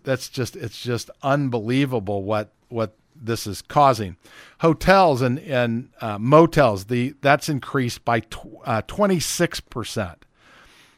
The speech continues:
You know, these are things that if you travel, they're gonna affect you. But how about, uh, laundry equipment? If you had to buy laundry equipment, that's increased by fifteen percent, and that's if you can get it. Natural gas, if you're heating your home with natural gas,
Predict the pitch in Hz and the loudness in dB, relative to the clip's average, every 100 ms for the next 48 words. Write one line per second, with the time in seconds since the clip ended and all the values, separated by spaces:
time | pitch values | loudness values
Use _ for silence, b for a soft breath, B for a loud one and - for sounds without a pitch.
0 | b 117 127 165 160 139 135 120 127 135 | b -2 2 2 2 0 0 0 -2 -4
1 | 117 123 - 180 180 165 131 131 120 110 | -8 -4 2 4 4 2 0 0 -2 0
2 | 139 127 110 95 b b b b - 135 | 0 0 -4 -8 b b b b -4 2
3 | 220 185 180 151 - _ 135 117 110 120 | 2 4 4 2 -2 _ -4 -2 0 4
4 | 151 175 147 113 - 120 92 104 107 139 | 6 6 2 -2 -2 -4 -4 -6 0 2
5 | 143 135 139 127 123 151 175 147 113 - | 2 2 2 2 4 6 4 2 -2 -2
6 | 117 95 101 - 151 147 123 139 123 - | -6 -6 -12 -8 -4 -4 -4 -4 -4 -2
7 | 113 131 117 - 113 - 104 - 113 - | -4 -4 -6 -6 -6 -6 -6 -2 -2 -4
8 | _ 117 127 123 - 113 107 104 98 120 | _ -2 0 -2 -4 -8 -6 -6 -2 -4
9 | 95 - B B B 123 147 165 - 156 | -4 -12 B B B 2 4 4 2 0
10 | 139 110 135 123 98 123 - 139 156 151 | 0 2 4 4 0 -6 2 4 4 4
11 | 131 131 147 123 113 131 127 131 120 117 | 2 2 2 0 -2 0 0 0 -4 0
12 | 135 113 98 | 2 2 -2